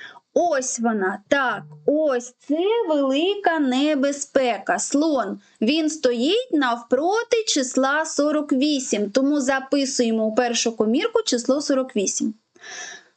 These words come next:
Далі, дітки, дивимося, наступна велика небезпека на дорозі — це ось фішки.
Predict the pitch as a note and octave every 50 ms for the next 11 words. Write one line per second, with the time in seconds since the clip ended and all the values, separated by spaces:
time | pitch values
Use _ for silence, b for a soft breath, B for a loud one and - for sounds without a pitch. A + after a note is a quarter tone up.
0 | - C4+ D4+ D#4+ E4 D#4 D4 C#4+ D4 D4+ D4+ C4+ C#4 E4 D#4+ E4 - - E4 C4+
1 | C4 E4 E4 D#4+ D#4+ D#4 D#4 D#4 D#4+ D#4+ D#4+ D4 D4 D#4+ F#4+ G#4+ - - - -
2 | A#4 A#4+ A#4 A#4+ G#4 F#4 F4 E4 D#4 D4 D#4+ D#4 D#4 D#4 D#4 D#4 - C#4+ C#4 C4+
3 | C4+ C4 A#3+ C4 C4 C4 - - C4+ C4 C4 C4 C4 A#3+ A#3 A#3 A3+ G#3+ A3+ A#3
4 | A#3+ D4 F4+ A4+ A#4 A4+ A4 G#4+ - - - F4 F4+ F#4 F4+ F4 F4+ - - -
5 | - - F4 F4+ F4 C#4 - - - G#3+ G3+ - -